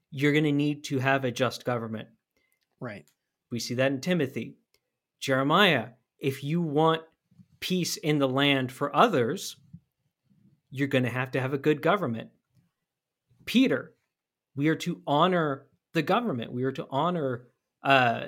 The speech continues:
Speaker 1: the king. We are to honor the governors. We are to honor the emperor. We are to honor, uh, the political entity we find ourselves a part of. How can you honor it if you don't seek its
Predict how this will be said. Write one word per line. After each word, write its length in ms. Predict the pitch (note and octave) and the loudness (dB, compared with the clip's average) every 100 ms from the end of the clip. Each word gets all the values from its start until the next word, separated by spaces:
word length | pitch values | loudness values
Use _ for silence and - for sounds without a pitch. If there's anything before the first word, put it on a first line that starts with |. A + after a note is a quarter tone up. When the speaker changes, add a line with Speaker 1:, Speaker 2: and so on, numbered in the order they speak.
| - D#3+ | -12 -6
Speaker 1:
the 160 | C#3 | -6
king. 420 | C3+ D#3 C3 A2 | -4 -2 -2 -2
We 80 | A#2 | -2
are 80 | C3 | -2
to 80 | C3 | -2
honor 300 | D3 F3 D#3+ | 0 0 0
the 100 | C3+ | -2
governors. 460 | B2+ B2 A2+ A2 A#2+ | 0 -2 -2 -6 -4
We 120 | B2+ | -2
are 80 | C3+ | -2
to 80 | |
honor 340 | C#3 C#3+ D3 D3+ | 0 0 0 -2
the 100 | B2+ | -2
emperor. 380 | A#2 A#2+ A2+ A2 | -6 -6 -6 -4
We 160 | B2 | -2
are 140 | C3 C#3 | 0 -2
to 80 | |
honor, 480 | C#3+ C#3+ F3 C#3+ B2 - _ _ - | 0 2 2 2 -2 -10 _ _ 0
uh, 340 | C3+ B2 A#2 - F3+ | 2 2 0 -8 -10
the 220 | C#3 C#3 - _ _ _ _ | -2 -2 -4 _ _ _ _
political 540 | D#3+ C#3 D#3+ D#3 D#3 - | -2 2 2 2 0 0
entity 380 | C3+ C3+ C3+ | -2 -2 -2
we 160 | B2+ B2 | 0 -2
find 280 | B2 C3+ C3 | 0 0 2
ourselves 380 | B2 B2+ A2+ A#2 | 0 -2 -4 -8
a 40 | |
part 300 | - F3 C3 | 0 0 0
of. 140 | C3 - _ _ _ _ _ | -4 -10 _ _ _ _ _
How 220 | - D#3 | 0 0
can 200 | F3 F#3+ | 0 -2
you 220 | F3 D#3+ - | -2 -2 0
honor 340 | D#3 G#3+ B2 | 2 2 0
it 220 | A#2+ B2+ - | -2 -4 -8
if 200 | B2 C#3 | -8 -8
you 140 | D3+ | -12
don't 360 | B2+ C3+ C#3 - | -2 0 0 -2
seek 360 | - C#3+ C3 | -6 -6 -4
its 260 | B2+ B2 - | -8 -8 -12